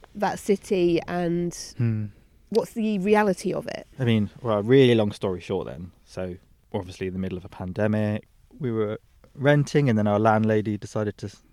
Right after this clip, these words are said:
Speaker 2: sell the house. And as soon as m-, me and my partner were looking for a new house in Brighton,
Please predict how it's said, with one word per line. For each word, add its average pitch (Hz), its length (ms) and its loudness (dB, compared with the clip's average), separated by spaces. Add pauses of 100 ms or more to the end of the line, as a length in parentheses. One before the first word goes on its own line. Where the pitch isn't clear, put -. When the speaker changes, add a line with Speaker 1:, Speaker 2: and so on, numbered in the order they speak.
(100)
Speaker 2:
sell 113 300 0
the 107 80 -4
house. 147 460 0 (300)
And 110 200 -2
as 104 80 -6
soon 113 220 0
as 104 320 -6
m-, 107 180 -12
me 110 140 -4
and 104 80 -2
my 104 60 -4
partner 104 360 -4
were 107 80 -2
looking 104 520 -4 (640)
for - 160 -4
a 104 40 2
new 123 180 2
house 104 340 -4
in 104 100 -4
Brighton, 98 460 -6